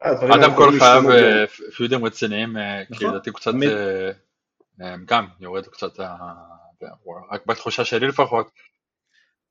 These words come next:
Speaker 3: קורה לו בדיוק מה שאני אמרתי
Speaker 2: לא, אבל זה לא
Speaker 3: שאני
Speaker 2: קשור
Speaker 3: עדיין
Speaker 2: אליו, זה
Speaker 3: שהוא
Speaker 2: קשור לזה
Speaker 3: הגיע
Speaker 2: שהם
Speaker 3: ל-A W.
Speaker 2: עמוסיי מדי, אבל סבבה,
Speaker 3: יאללה, חברים.
Speaker 2: תסיים,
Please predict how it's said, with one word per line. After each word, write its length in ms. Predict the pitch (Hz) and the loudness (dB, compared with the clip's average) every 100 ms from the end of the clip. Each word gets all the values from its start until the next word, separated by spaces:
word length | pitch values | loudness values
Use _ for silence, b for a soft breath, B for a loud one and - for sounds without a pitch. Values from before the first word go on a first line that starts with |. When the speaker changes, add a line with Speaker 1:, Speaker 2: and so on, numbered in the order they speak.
| _ | _
Speaker 3:
קורה 280 | 120 113 120 | -8 -4 -2
לו 120 | 120 | -2
בדיוק 260 | 123 123 | -4 -4
מה 100 | 135 | -6
שאני 300 | 123 143 143 | -4 -2 0
אמרתי 260 | 143 156 247 233 | 2 6 10 12
Speaker 2:
לא, 60 | 185 | 10
אבל 100 | 165 | 10
זה 80 | |
לא 80 | 190 | 8
Speaker 3:
שאני 60 | 233 | 8
Speaker 2:
קשור 200 | 247 - | 4 6
Speaker 3:
עדיין 80 | 143 | 6
Speaker 2:
אליו, 100 | 131 | 6
זה 80 | 123 | 2
Speaker 3:
שהוא 100 | - | -2
Speaker 2:
קשור 180 | - 185 | 2 2
לזה 100 | 180 | 2
Speaker 3:
הגיע 120 | 208 | 2
Speaker 2:
שהם 100 | 175 | 0
Speaker 3:
ל-A 40 | |
W. 20 | 147 | -2
Speaker 2:
עמוסיי 280 | 139 151 | -4 -4
מדי, 240 | 135 107 101 | -4 -2 -2
אבל 120 | 107 | -2
סבבה, 260 | - 127 139 | 0 0 2
Speaker 3:
יאללה, 120 | 143 | 2
חברים. 240 | - 127 139 | 2 0 0
Speaker 2:
תסיים, 320 | 135 143 | 2 2